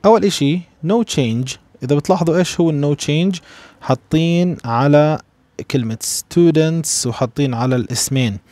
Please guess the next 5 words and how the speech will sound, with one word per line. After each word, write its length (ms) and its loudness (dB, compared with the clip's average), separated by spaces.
نورمان 420 2
وودلاند 680 2
and 420 -2
Bernard 520 -2
Silver. 380 0